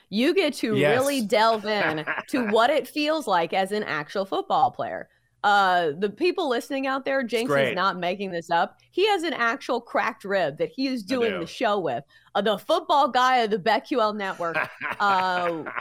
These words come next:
Speaker 1: I'm trying to think, like, are there injections you could get? Like, I know they used to do this. Are
Speaker 2: Oh,
Speaker 1: they
Speaker 2: yeah.
Speaker 1: expensive? Are they only reserved for football players? Like, you got a
Speaker 2: No.
Speaker 1: show to do, too.
Speaker 2: Oh, yeah. I don't know if I can get one for the rib. Now, I have had,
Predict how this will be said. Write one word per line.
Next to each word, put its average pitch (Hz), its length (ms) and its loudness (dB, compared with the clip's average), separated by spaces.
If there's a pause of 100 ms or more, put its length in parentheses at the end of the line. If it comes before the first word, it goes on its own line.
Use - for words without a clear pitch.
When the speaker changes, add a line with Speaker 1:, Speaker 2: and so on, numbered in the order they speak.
(360)
Speaker 1:
I'm 254 120 -2
trying 466 280 0
to 349 60 -2
think, 294 260 -6
like, 233 180 -2
are 208 200 0
there 392 160 -4
injections 196 680 -6
you 147 260 -8
could 220 200 -8
get? 330 340 -6 (400)
Like, 214 300 -2
I 220 120 0
know 262 200 -2
they 349 120 -2
used 226 260 -8
to 285 80 -4
do 156 160 -8
this. 135 520 -8 (140)
Are 165 200 4
Speaker 2:
Oh, - 40 4
Speaker 1:
they 196 100 2
Speaker 2:
yeah. 160 180 2
Speaker 1:
expensive? 240 440 -4
Are 208 140 0
they 202 160 0
only 208 280 2
reserved 226 380 -2
for 226 120 -4
football 226 380 -2
players? 320 680 -8
Like, 208 160 -4
you 185 320 -2
got 196 180 2
a 160 40 2
Speaker 2:
No. 262 160 2
Speaker 1:
show 190 180 4
to 185 100 0
do, 180 220 -2
too. 320 520 -2 (760)
Speaker 2:
Oh, 240 320 4
yeah. 190 360 0
I 147 120 -2
don't 233 100 -4
know 247 80 -4
if 233 120 -8
I 214 60 -6
can 175 100 -10
get - 160 -8
one 156 140 -6
for 139 160 -8
the 123 100 -6
rib. 139 240 -2
Now, 135 240 0
I 127 120 2
have 147 320 -2
had, 117 640 -6